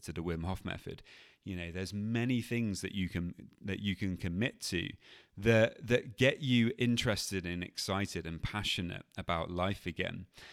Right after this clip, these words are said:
And even if it's just choosing one thing for, for now, you know, it, it might just be that you want to learn meditation.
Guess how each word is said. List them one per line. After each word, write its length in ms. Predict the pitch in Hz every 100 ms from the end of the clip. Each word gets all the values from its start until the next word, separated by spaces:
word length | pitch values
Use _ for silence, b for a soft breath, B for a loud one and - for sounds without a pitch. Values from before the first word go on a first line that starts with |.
| B -
And 180 | 127 -
even 320 | 175 202 196
if 120 | 180
it's 200 | 143 -
just 240 | 135 123 -
choosing 640 | - 123 117 107 98 92
one 320 | 110 113 101
thing 360 | - 107 104 101
for, 380 | - 85 82 82
for 120 | 87
now, 400 | 92 113 87 - B B B B
you 100 | 92
know, 100 | 90
it, 260 | 87 113 -
it 120 | 135
might 300 | 127 113 117
just 220 | 107 -
be 420 | 110 104 101 95
that 220 | 90 92 -
you 160 | 95
want 280 | 92 90 95
to 120 | -
learn 300 | 87 85 85
meditation. 800 | 85 87 - 131 120 - 85 95